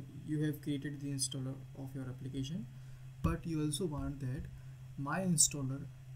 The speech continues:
will also install other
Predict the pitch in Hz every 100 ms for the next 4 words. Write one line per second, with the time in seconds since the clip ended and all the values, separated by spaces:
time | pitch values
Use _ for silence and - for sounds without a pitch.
0 | 139 170 175 139 143 139 - 185 175 165
1 | 147 - - 147 156 - - - - -
2 | - 156 160 190 180